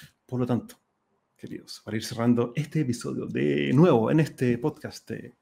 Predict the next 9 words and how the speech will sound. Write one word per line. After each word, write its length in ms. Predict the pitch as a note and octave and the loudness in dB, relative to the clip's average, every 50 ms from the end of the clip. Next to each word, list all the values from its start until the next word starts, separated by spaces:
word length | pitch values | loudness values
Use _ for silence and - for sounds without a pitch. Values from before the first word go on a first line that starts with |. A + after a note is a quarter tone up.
| _ _ | _ _
Créete 300 | - E3 E3 E3 D3 D3 | 2 4 4 4 2 -2
el 80 | C3 - | -4 -4
Cuento, 300 | C3+ A#2+ G2+ - - - - - _ _ _ _ _ _ _ _ _ _ _ _ _ _ | -4 -4 -4 -6 -12 -20 -20 -20 _ _ _ _ _ _ _ _ _ _ _ _ _ _
hacer 300 | - - - - C3+ C3 | -14 -6 -2 -2 -2 -2
que 100 | C3 - | -2 -6
las 100 | A2 G2+ | -8 -6
cosas 280 | - - C3 - - - | -6 -6 -6 -6 -10 -14
pasen 440 | - _ - A#2+ - - G2 F#2+ - _ _ _ | -12 _ -8 -8 -8 -10 -12 -16 -18 _ _ _
implica 580 | - A2+ A2 G2+ - - B2 A2 - G#2+ - | -4 -2 -2 -2 -4 -4 -6 -6 -6 -10 -16